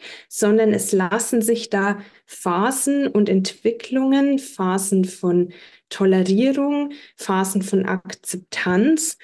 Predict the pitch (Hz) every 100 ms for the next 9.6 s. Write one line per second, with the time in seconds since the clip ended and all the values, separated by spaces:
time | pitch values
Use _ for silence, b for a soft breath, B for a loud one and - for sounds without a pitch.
0 | B B 220 220 220 294 302 - 240 -
1 | 208 233 247 180 165 170 175 175 190 185
2 | - - 185 247 277 196 190 190 - 202
3 | 190 - - 214 - - 196 190 190 180
4 | - 202 226 262 262 - - - B B
5 | - 202 196 190 185 202 240 - - -
6 | - - 185 226 233 247 240 202 190 190
7 | 226 214 - 202 208 208 208 - 190 190
8 | 190 202 214 226 185 - - - 165 156
9 | 156 - - - -